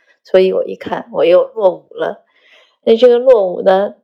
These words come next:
对我也，也是没办法的事儿，因为像我这样一个学渣，其实是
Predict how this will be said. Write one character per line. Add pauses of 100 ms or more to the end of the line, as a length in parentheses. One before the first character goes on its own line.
(120)
对
我
也，
也
是
没
办
法
的
事
儿，
因
为
像
我
这
样
一
个
学
渣，
其
实
是